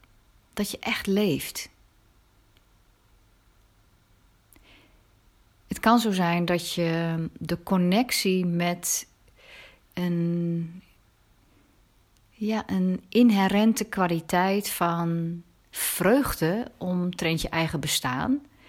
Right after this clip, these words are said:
of een gevoel van zingeving over wat je te doen hebt in dit leven,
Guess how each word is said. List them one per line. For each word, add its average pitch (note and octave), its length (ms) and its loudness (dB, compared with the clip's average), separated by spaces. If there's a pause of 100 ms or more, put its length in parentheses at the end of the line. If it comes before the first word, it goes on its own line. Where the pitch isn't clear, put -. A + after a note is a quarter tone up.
(380)
of - 640 -4
een F3+ 160 -2
gevoel G3 300 0
van E3+ 200 -2
zingeving F#3 920 4 (880)
over D#3 540 -4
wat D#3 240 -4
je D3+ 100 -4
te D3+ 120 -10
doen F3+ 200 2
hebt G#3+ 220 0
in D#3 120 -2
dit C#3+ 160 0
leven, C3+ 500 -4